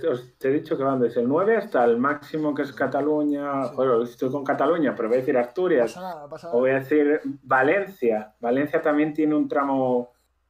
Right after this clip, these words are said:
Speaker 1: bastante, o Canarias, que son cuarenta y ocho y medio, cuarenta y nueve.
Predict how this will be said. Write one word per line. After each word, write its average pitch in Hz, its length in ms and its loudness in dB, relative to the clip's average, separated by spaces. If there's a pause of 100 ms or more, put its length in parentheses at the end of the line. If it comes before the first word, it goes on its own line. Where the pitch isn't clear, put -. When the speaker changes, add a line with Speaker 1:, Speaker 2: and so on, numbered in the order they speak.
(120)
Speaker 1:
bastante, 127 440 -2
o 120 120 4
Canarias, 175 800 0 (240)
que - 80 -20
son 127 240 -4
cuarenta 123 320 2
y 127 40 2
ocho 127 160 -4
y 127 40 -2
medio, 127 240 0
cuarenta 131 300 -4
y 139 60 -4
nueve. 190 460 -2